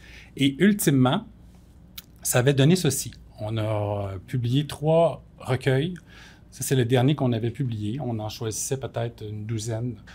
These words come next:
Euh, les élèves avaient, voyez un peu, là, parfois, ils vont agré-, agrémenter leur texte de petits dessins comme ça qui étaient repris dans les livres. C'était un texte narratif. Michel Rabelgati est venu à l'école très souvent.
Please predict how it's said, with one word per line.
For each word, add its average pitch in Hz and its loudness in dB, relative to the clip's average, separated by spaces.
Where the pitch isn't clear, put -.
Euh, 104 -6
les 104 -6
élèves 110 0
avaient, 104 0
voyez 104 -4
un 107 -2
peu, 123 -4
là, 120 -2
parfois, 110 -4
ils 107 -8
vont 101 -6
agré-, 104 -10
agrémenter 113 0
leur 120 -2
texte 123 -8
de 107 -2
petits - -8
dessins 113 -4
comme 110 -6
ça 117 -10
qui 113 -4
étaient - -4
repris 113 -6
dans 117 0
les 104 -2
livres. 131 -2
C'était 131 4
un 151 8
texte 196 4
narratif. 143 2
Michel 135 4
Rabelgati 127 0
est - 0
venu 135 0
à 120 2
l'école 131 0
très - -4
souvent. 131 -2